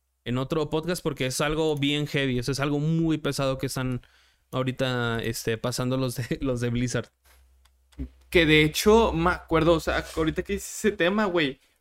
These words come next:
Speaker 2: pues el pedo con McCree, güey, que le cambiaron el, el nombre
Speaker 1: A
Speaker 2: por
Speaker 1: McCree es un, era un personaje de D P S que, este, que era un vaquero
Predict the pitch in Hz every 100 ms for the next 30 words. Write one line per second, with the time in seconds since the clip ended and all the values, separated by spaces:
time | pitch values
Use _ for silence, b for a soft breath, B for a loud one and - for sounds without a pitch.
0 | _ 175 175 185 - 160 190 - 220 185
1 | - 170 202 226 277 302 311 _ b b
2 | - 156 156 156 151 147 147 170 151 135
3 | 127 127 123 123 - 131 131 139 143 135
4 | - _ _ _ _ _ - 131 123 123
5 | 123 175 - 185 185 180 147 151 165 185
6 | 170 151 151 165 160 156 160 156 160 -
7 | - _ _ _ _ 117 117 117 113 107
8 | 120 - 120 117 113 113 113 - 131 135
9 | 139 - 143 139 -